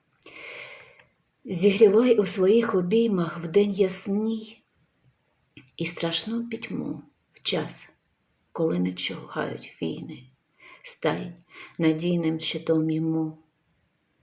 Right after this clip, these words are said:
Захисти від атак ворожих, не лишай серед них ні дня. Бережи його, чуєш, Боже, це найкраще з усіх броня.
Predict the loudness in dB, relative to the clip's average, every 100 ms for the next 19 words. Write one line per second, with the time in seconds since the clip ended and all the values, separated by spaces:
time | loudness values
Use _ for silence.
0 | _ _ _ 0 0 0 -2 0 0 2
1 | -2 -6 -10 -10 -8 -6 -6 -8 -10 -10
2 | -18 -20 _ _ -2 0 2 2 2 2
3 | 0 -2 -2 0 -2 -2 -4 -4 -6 -4
4 | -4 -4 -4 -2 -4 -10 -20 _ _ -20
5 | -20 _ _ _ _ -10 -4 0 0 0
6 | -2 -6 -12 -18 _ _ _ -2 0 -2
7 | -2 -6 -8 -10 -12 -14 -20 _ _ _
8 | _ -6 -2 -2 -4 -6 -8 -6 -6 -6
9 | -8 -8 -6 -6 -8 -8 -8 -10 -12 -16